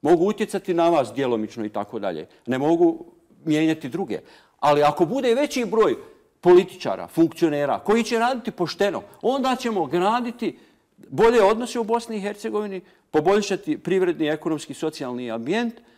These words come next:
ali isto tako i ulijevati povjerenje građanima. Pa ćemo imati manje nezadovoljnih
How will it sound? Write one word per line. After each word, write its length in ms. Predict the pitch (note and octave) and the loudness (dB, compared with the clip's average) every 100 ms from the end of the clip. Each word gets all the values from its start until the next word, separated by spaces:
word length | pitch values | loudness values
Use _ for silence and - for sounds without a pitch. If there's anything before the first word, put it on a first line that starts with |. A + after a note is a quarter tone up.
| _ _ | _ _
ali 300 | B2+ E3 G#3+ | -2 -2 -4
isto 200 | B3+ A3+ | -6 -4
tako 380 | A3+ G3+ B3 A#3 - - | -2 -2 -2 -10 -10 -2
i 100 | E3 | 2
ulijevati 540 | E3 D#3+ F#3 G#3+ G#3+ | 4 4 2 0 -4
povjerenje 500 | - F#3 F3 G3 G3+ | -4 -2 0 0 -4
građanima. 520 | F3+ G#3+ G3+ F#2+ F#2+ - | -2 -4 -4 -6 -10 -6
Pa 120 | C#3+ | -4
ćemo 280 | C#3+ E3 F3 | -4 -4 -4
imati 340 | F#3 G#3 G3+ | -4 -4 -4
manje 280 | G3 A3 G#3+ | -4 -4 -4
nezadovoljnih 880 | F#3+ G3+ G3 F#3+ G3 F#3+ F3 D#3+ | -4 -4 -4 -2 -2 0 -2 -2